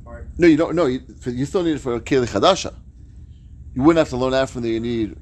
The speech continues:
Speaker 2: Mayim
Speaker 1: How
Speaker 2: Chayim.
Speaker 1: how do you know it's a Keli Chadasha? Because it's Mayim Chadasha. Then he says here also you have Mayim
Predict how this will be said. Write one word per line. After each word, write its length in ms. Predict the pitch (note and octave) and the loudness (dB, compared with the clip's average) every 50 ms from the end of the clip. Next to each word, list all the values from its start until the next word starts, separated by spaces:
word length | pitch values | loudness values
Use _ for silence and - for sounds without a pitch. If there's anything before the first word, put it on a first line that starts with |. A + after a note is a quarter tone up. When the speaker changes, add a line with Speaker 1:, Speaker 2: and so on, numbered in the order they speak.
| - - | -10 -6
Speaker 2:
Mayim 300 | A2 A2 G#2+ G2+ F#2+ - | -4 -2 -2 -2 -4 -2
Speaker 1:
How 120 | - D3 D#3+ | 2 2 2
Speaker 2:
Chayim. 240 | E3 B2+ - - - | 2 0 -4 -8 -12
Speaker 1:
how 140 | - A#2+ A#2+ | -18 -18 -18
do 80 | B2 | -18
you 120 | A#2+ A#2+ A#2 | -18 -18 -18
know 160 | A#2 A2+ A2 | -18 -18 -18
it's 120 | G#2+ - - | -18 -18 -20
a 40 | |
Keli 300 | - - A#2+ A#2+ A#2+ - - - | -20 -20 -18 -18 -18 -18 -20 -20
Chadasha? 460 | A2 G#2+ G#2 G#2 - - - - - | -18 -16 -16 -14 -16 -16 -16 -18 -18
Because 340 | G#2+ - - G#2 G2 - - | -18 -16 -16 -16 -16 -16 -16
it's 100 | - - | -16 -18
Mayim 340 | - C3 C3 C3+ A#2+ - - | -18 -16 -14 -14 -14 -14 -16
Chadasha. 440 | - - - - - - - - - - - - - - - - - - - - - - - - - - - - | -16 -16 -16 -14 -14 -14 -14 -14 -14 -14 -14 -14 -14 -14 -14 -14 -16 -16 -18 -18 -20 -20 -18 -18 -18 -18 -18 -16
Then 100 | - - G2+ | -16 -14 -14
he 40 | |
says 220 | - - - - - | -14 -14 -14 -14 -14
here 320 | A2+ A#2+ A#2+ A2+ A2+ A#2 C3 | -14 -14 -14 -12 -12 -12 -14
also 240 | D3+ - - - | -14 -14 -16 -16
you 160 | G2+ G2+ G2+ - | -16 -14 -14 -16
have 120 | - - | -16 -16
Mayim 260 | - - - - - | -16 -16 -14 -16 -16